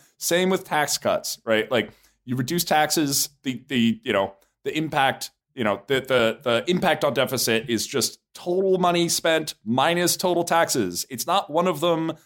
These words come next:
It's not one little thing. It's all of it. You add it all up, you subtract the other thing. That's the deficit. It, it's all part of it equally.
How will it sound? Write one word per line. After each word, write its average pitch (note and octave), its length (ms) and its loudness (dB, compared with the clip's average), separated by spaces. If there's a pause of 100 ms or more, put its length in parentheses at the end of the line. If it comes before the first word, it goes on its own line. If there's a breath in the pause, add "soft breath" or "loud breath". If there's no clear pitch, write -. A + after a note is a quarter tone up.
(180 soft breath)
It's C3 160 -4
not E3+ 220 0
one E3 220 0
little E3 200 0
thing. D#3+ 320 0
It's C3+ 320 -6
all E3+ 220 2
of E3 100 0
it. D#3+ 260 -2
You C3 180 -2
add D#3+ 200 2
it E3 80 0
all D#3+ 200 4
up, D#3+ 200 2
you C3 60 -10
subtract D#3 440 -4
the D#3 80 -4
other D3+ 140 -4
thing. D3+ 320 -2
That's D3 260 0
the C#3+ 100 -12
deficit. C3+ 600 0
It, A#2+ 180 -8 (120)
it's A#2+ 140 -4
all D3+ 220 4
part D3 240 0
of A#2+ 60 -2
it C3 240 -2
equally. A#2+ 400 -4